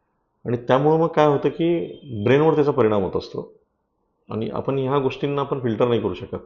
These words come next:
आपल्या घरामध्ये कधी जर उन्हाचा कवड सापडला तर काही ते तरंगताना दिसतं आपल्याला, तर ही इतकी सूक्ष्म असतात पोल्युटंट्स वगैरे, ही आपल्या घरात पण असतात. ते दिवसा सिलिंग लेवलला जातात, रात्री खालच्या बाजूला येतात, त्यामुळे मग झोपेमध्ये ही लोकं सगळी आपण आतमध्ये घेत असतो हे पोल्युशनची घेऊन,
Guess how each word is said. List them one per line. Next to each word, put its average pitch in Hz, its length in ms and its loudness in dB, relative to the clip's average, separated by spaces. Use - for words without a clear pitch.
आपल्या 110 200 0
घरामध्ये 117 340 2
कधी 117 180 2
जर 117 80 2
उन्हाचा 107 320 0
कवड 101 220 0
सापडला 92 440 -4
तर 104 60 -8
काही 107 140 0
ते 113 60 -2
तरंगताना 104 400 0
दिसतं 92 260 -6
आपल्याला, - 260 -8
तर 127 60 2
ही 139 240 2
इतकी 147 200 -2
सूक्ष्म 147 380 0
असतात 123 200 0
पोल्युटंट्स 104 560 0
वगैरे, 95 160 -2
ही 101 100 -4
आपल्या 120 240 0
घरात 110 160 2
पण - 180 -4
असतात. 95 260 -4
ते 123 80 -4
दिवसा 120 260 4
सिलिंग 143 320 2
लेवलला 139 260 6
जातात, 107 560 0
रात्री 113 260 2
खालच्या 113 240 4
बाजूला 98 260 4
येतात, 82 180 -4
त्यामुळे 131 200 2
मग 143 100 4
झोपेमध्ये 147 520 4
ही 147 180 0
लोकं 139 220 0
सगळी 131 260 0
आपण 127 260 -2
आतमध्ये 113 420 2
घेत 98 200 -2
असतो - 220 -8
हे 98 140 -6
पोल्युशनची 98 580 -6
घेऊन, 117 180 -14